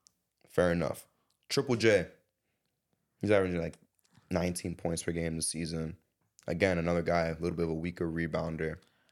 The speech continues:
Defense is incredible, obviously, defensive player of the year.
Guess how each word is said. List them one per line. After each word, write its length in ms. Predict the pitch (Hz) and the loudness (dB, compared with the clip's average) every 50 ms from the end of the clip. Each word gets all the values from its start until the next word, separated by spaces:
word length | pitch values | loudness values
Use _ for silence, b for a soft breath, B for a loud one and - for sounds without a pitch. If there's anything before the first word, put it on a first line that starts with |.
| _ - | _ -6
Defense 560 | 92 92 87 - - 82 85 82 82 - - | -4 -4 -2 -2 -2 -2 -2 -2 -4 -6 -8
is 260 | - - - - - - _ - _ _ _ _ _ | -8 -8 -8 -8 -8 -10 _ -20 _ _ _ _ _
incredible, 540 | - 80 - - - - 87 85 82 82 80 | -14 -12 -12 -8 -2 0 0 0 0 -2 -4
obviously, 320 | 85 82 80 78 - - | -4 -4 -6 -6 -8 -10
defensive 320 | - - - 82 82 82 - | -10 -10 -10 -10 -10 -8 -6
player 140 | - 78 | -6 -6
of 60 | 78 76 | -4 -4
the 60 | 80 | -4
year. 320 | 80 80 78 80 80 82 | -4 -4 -4 -6 -8 -10